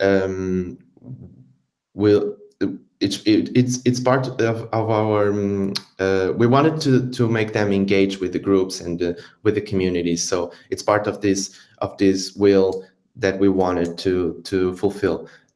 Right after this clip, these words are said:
Um, they will have to leave a welcoming message in the new Mion Adventure group, which is a welcoming group, and, uh, keep up with the latest news and publication, which is, um, main-, mainly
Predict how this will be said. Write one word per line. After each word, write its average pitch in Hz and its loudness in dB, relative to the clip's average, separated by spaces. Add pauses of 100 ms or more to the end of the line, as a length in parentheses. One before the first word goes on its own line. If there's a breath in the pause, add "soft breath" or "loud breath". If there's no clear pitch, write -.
Um, 101 0
they 120 4
will 131 6
have 131 0
to 120 0
leave 110 0
a 101 4
welcoming 98 0
message 98 -2
in 95 -2
the 92 0
new 98 2
Mion 95 0
Adventure 90 -6
group, 120 2
which 98 -2
is 95 -10
a 95 2
welcoming 90 -2
group, 123 0 (360 soft breath)
and, 127 2
uh, 98 2
keep 104 -4
up 95 0
with 98 2
the 98 0
latest 92 0
news 95 -2
and 90 -8
publication, 90 -8
which 85 -8
is, 87 -6
um, 85 -4 (440)
main-, 87 -6
mainly 92 0